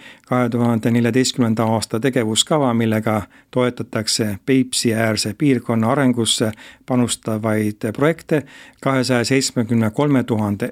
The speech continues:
euroga. Tänavu esitati kokku nelikümmend neli eeltaotlust kogusummas peaaegu seitsesada kaheksakümmend tuhat eurot.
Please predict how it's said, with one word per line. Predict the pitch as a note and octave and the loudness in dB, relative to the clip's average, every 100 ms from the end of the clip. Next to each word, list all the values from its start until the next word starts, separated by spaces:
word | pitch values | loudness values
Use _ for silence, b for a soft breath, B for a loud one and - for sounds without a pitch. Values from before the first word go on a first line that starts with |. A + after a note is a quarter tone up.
| - | -2
euroga. | A#2+ A2 F#2 G2+ F#2+ - _ b b b b b b | 0 0 -4 -12 -16 -20 _ b b b b b b
Tänavu | C#3 C3+ B2+ C3 | 0 2 4 2
esitati | C3+ C3 C3+ - C3 | 0 0 -2 -2 -2
kokku | B2+ A#2 - E3+ D3 | 0 -4 -4 -4 -2
nelikümmend | C3 A2+ G#2+ B2 B2 B2 | 0 2 0 2 2 4
neli | C#3 C#3 C3+ G3+ | 2 4 2 2
eeltaotlust | D3 C3+ A#2+ E3 E3+ D#3 - B2+ B2 - - B B B B | 4 4 2 2 0 -2 -4 -2 -2 -4 -10 B B B B
kogusummas | - C3+ C#3 B2+ C#3 B2+ A#2+ | -4 -2 0 2 4 4 2
peaaegu | - C3+ A#2+ A2 A2+ | 0 0 2 0 0
seitsesada | A2+ A#2 B2 A2+ A2+ | 2 0 0 -2 0
kaheksakümmend | G#2+ G2+ - G#2+ G#2 - | -2 -2 -2 -2 -4 -4
tuhat | A#2+ A2 G#2 _ - | -4 -2 -4 _ -4
eurot. | E3 F3+ D3+ - | 0 2 0 -2